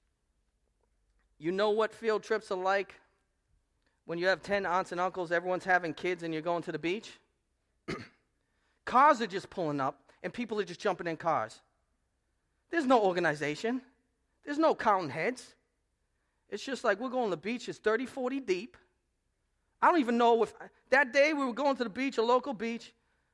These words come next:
I don't know if I even had a shirt or sandals on. I just had shorts. I think I just jumped in a car, like, "We're going to the beach." No one's checking. We get to this beach, and once again,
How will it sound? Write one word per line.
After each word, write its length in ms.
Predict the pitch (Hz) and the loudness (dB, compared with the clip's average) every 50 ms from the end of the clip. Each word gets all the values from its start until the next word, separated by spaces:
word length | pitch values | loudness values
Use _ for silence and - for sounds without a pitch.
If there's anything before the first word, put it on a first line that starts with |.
| _ _ - | _ _ 0
I 80 | 262 349 | 2 2
don't 160 | 392 339 269 | 4 4 6
know 140 | 269 254 226 | 6 6 6
if 100 | 220 247 | 6 4
I 80 | 233 | 4
even 160 | 233 220 220 | 4 2 2
had 160 | 214 214 214 196 | 2 2 2 0
a 40 | |
shirt 260 | 208 - - 254 262 262 | -2 -2 0 0 0 0
or 40 | |
sandals 300 | - - 233 233 208 160 | 0 0 0 0 2 2
on. 80 | 190 175 | 2 2
I 60 | 185 | 2
just 120 | 220 233 233 | 0 2 2
had 140 | 226 208 | 2 2
shorts. 420 | - - 214 180 127 113 - - - - _ _ _ _ _ _ _ _ _ _ _ _ _ _ _ - | 2 2 0 0 0 0 -4 -10 -20 -20 _ _ _ _ _ _ _ _ _ _ _ _ _ _ _ -2
I 40 | |
think 120 | 254 277 247 | 2 2 2
I 40 | 214 | 2
just 220 | 190 175 - - | 0 -4 -6 0
jumped 260 | - 220 220 233 - | 4 4 4 4 4
in 100 | 262 233 | 2 0
a 40 | 208 | 0
car, 420 | - - - 220 220 220 156 135 135 | 2 4 6 8 8 8 6 4 -2
like, 100 | 139 151 | -10 -14
"We're 80 | 165 151 | -16 -16
going 220 | - - 180 180 | -12 -10 -10 -10
to 60 | 180 - | -10 -10
the 40 | - | -12
beach." 400 | 196 202 185 175 - - - - _ _ _ _ _ _ _ _ _ _ | -12 -12 -12 -12 -14 -16 -16 -18 _ _ _ _ _ _ _ _ _ _
No 160 | - 339 427 | 0 4 8
one's 200 | 440 415 262 - | 8 8 8 6
checking. 600 | - - - 214 185 151 - - 285 359 381 339 - - _ _ _ _ _ _ _ _ _ _ _ _ _ _ _ _ _ _ _ _ _ _ _ _ _ _ _ _ _ _ _ _ _ _ _ _ _ _ _ | 2 -2 0 2 2 2 2 0 0 0 0 -2 -4 -8 _ _ _ _ _ _ _ _ _ _ _ _ _ _ _ _ _ _ _ _ _ _ _ _ _ _ _ _ _ _ _ _ _ _ _ _ _ _ _
We 220 | 262 320 370 359 | 2 4 4 6
get 220 | 370 359 311 - | 6 6 4 4
to 60 | 320 311 | 2 0
this 160 | 339 247 - | -2 -2 0
beach, 300 | - 302 330 320 302 - | 2 2 2 4 2 2
and 100 | 240 240 | 2 2
once 200 | 311 349 - 240 | 2 0 -2 0
again, 340 | - 285 277 285 262 233 | 2 4 4 4 2 -2